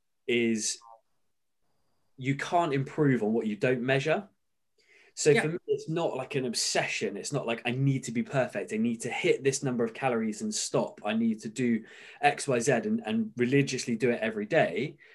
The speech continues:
Speaker 1: I just view my calories very similar to how I would view things like my finances. And I just like to balance the books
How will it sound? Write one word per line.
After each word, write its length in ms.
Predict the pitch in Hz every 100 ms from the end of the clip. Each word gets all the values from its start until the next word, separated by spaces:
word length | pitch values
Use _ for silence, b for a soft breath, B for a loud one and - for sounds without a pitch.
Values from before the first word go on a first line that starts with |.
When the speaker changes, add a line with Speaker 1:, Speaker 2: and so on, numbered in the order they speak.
| b
Speaker 1:
I 40 | 120
just 220 | 156 151
view 340 | 120 123 156 143
my 140 | 127
calories 480 | - 147 127 113 107
very 200 | 123 120
similar 300 | - 127 113
to 100 | 110
how 200 | 110 113
I 20 |
would 160 | 107 104
view 240 | 113 110
things 240 | 107 107
like 140 | 101 95
my 120 | 98
finances. 800 | - 156 156 113 92 - 87 92
And 160 | - 113
I 60 |
just 220 | 120 120
like 140 | 135 120
to 100 | 107
balance 440 | - 120 110 104
the 80 | -
books 500 | 104 113 - - -